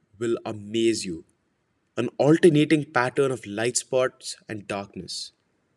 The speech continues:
So from left to right, it would be light spot, dark spot, light spot, dark spot, and so on. Why does this happen? Because of a phenomenon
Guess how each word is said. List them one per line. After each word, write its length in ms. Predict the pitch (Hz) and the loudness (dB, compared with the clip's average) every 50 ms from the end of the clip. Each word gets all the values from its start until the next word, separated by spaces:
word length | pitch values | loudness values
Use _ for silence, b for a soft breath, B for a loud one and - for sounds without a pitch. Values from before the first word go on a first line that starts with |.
| _ _ _ _ _ _ _ | _ _ _ _ _ _ _
So 140 | - - 151 | -2 0 0
from 240 | - - 147 139 127 | 2 2 2 2 0
left 420 | 120 120 147 170 190 185 - - | 2 4 4 4 4 4 0 0
to 100 | - 139 113 | 0 0 0
right, 340 | 104 123 139 123 101 - - - _ _ _ _ _ _ _ _ _ _ _ _ _ _ - | 0 -2 -2 -2 -4 -6 -10 -20 _ _ _ _ _ _ _ _ _ _ _ _ _ _ -8
it 140 | - - 127 | -4 -4 -4
would 100 | 113 101 | -4 -4
be 180 | 117 107 104 | -6 -8 -6
light 240 | 101 101 101 113 - | -6 -4 -4 -4 -4
spot, 400 | - - - 131 151 190 - - _ _ _ - | -6 -4 -4 -4 -4 -4 -10 -16 _ _ _ -8
dark 280 | 95 113 120 139 147 - | -2 -2 0 0 -2 -4
spot, 320 | - - _ 87 - - - _ _ _ _ - | -8 -10 _ -14 -14 -14 -18 _ _ _ _ -6
light 280 | 90 104 113 127 120 | -2 0 0 0 0
spot, 360 | - - - 107 95 101 117 - _ _ | -2 -6 -4 -4 -4 -4 -6 -10 _ _
dark 220 | - 123 135 127 - | 0 0 0 0 -2
spot, 300 | - - 98 98 113 - - | -8 -8 -6 -6 -6 -8 -8
and 240 | - 104 113 113 113 | -8 -6 -6 -4 -4
so 300 | - - - 123 117 107 | -4 -2 0 2 2 2
on. 260 | 98 90 78 69 65 - _ _ _ _ _ _ _ _ _ _ _ _ _ _ _ _ _ _ - 98 | 2 -2 -6 -12 -16 -20 _ _ _ _ _ _ _ _ _ _ _ _ _ _ _ _ _ _ -12 0
Why 200 | 98 123 147 170 | 2 6 6 6
does 140 | 165 160 147 | 6 4 2
this 160 | 151 147 - | 0 -2 -2
happen? 360 | 135 131 135 - 117 98 87 _ _ _ _ _ _ _ _ _ _ _ _ _ _ _ _ _ _ _ _ _ | -4 -6 -4 -6 -10 -10 -10 _ _ _ _ _ _ _ _ _ _ _ _ _ _ _ _ _ _ _ _ _
Because 440 | 139 139 - 160 156 160 170 156 - | -2 0 2 4 6 6 4 4 2
of 180 | - 131 - | -4 -6 -6
a 60 | 139 123 | -8 -8
phenomenon 920 | - - 127 107 110 120 127 131 139 143 117 104 92 92 95 107 117 | -4 -4 -4 -2 -2 -2 -2 0 0 -2 -2 -4 -6 -8 -10 -12 -16